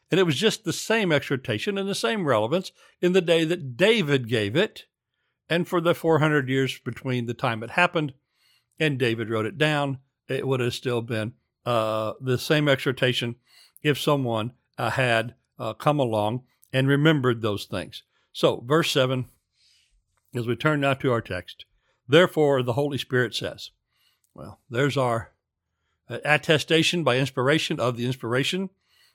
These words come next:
uh, of the Psalms, uh, by David. Of course, David, the, the writer of the vast, vast majority of the Psalms. Uh, there's a,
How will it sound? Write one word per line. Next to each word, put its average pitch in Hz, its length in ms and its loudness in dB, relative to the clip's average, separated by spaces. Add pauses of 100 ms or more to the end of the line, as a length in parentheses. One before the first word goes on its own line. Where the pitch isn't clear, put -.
(160)
uh, 113 140 -2
of 127 260 0
the 131 120 2
Psalms, 160 680 -2 (440)
uh, - 460 -16
by 131 240 0
David. 135 400 2
Of - 60 -20
course, 110 180 -8
David, 113 360 -6
the, 120 200 -6 (320)
the 120 100 -6
writer 110 320 -2
of 120 80 -4
the 123 80 0
vast, 107 340 -2
vast 95 340 -10 (540)
majority 160 400 4
of 156 40 -8
the 147 40 -6
Psalms. 175 400 0 (500)
Uh, 131 280 2
there's 147 260 4
a, 135 240 0